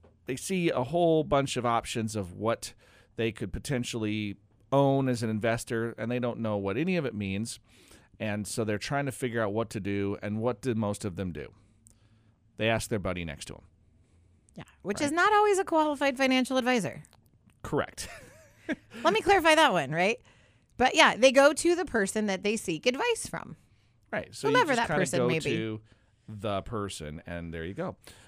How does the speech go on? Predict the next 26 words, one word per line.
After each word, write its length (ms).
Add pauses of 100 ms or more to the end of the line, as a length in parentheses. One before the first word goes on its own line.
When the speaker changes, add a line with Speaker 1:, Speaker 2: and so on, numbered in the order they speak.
(140)
Speaker 1:
Well, 340 (960)
that 600 (520)
is 340 (120)
a 540 (760)
tricky 520
proposition, 760
I 80
would 160
say, 380 (360)
because 680 (1300)
you're, 440
you're 320
right. 200
You're 100
not 160
getting 300 (100)
a-, 80 (120)
any 180
kind 220
of 60
advice, 340
but 180 (260)
how, 420
how 200
would 420
they 300